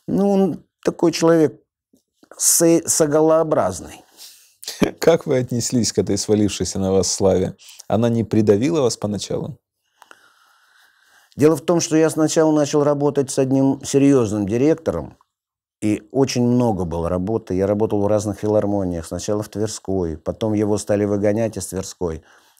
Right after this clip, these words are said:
Speaker 1: Я не мог его бросить, потому что он меня начал.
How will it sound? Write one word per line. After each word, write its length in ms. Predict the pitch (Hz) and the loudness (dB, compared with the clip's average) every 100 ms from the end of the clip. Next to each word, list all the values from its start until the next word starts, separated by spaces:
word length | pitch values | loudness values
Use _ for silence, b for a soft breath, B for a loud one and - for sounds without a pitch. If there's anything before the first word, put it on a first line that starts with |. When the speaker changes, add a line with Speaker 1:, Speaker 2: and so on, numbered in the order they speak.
| - | -4
Speaker 1:
Я 140 | 104 | -2
не 100 | 104 | 0
мог 220 | 107 90 | 0 -2
его 140 | 90 90 | -2 -2
бросить, 400 | 95 110 107 92 | -2 -2 -4 -12
потому 200 | - 82 | -10 -10
что 160 | - 95 | -6 -4
он 140 | 95 | -4
меня 240 | 87 85 | -4 -6
начал. 480 | 82 76 - 76 78 | -6 -8 -10 -14 -16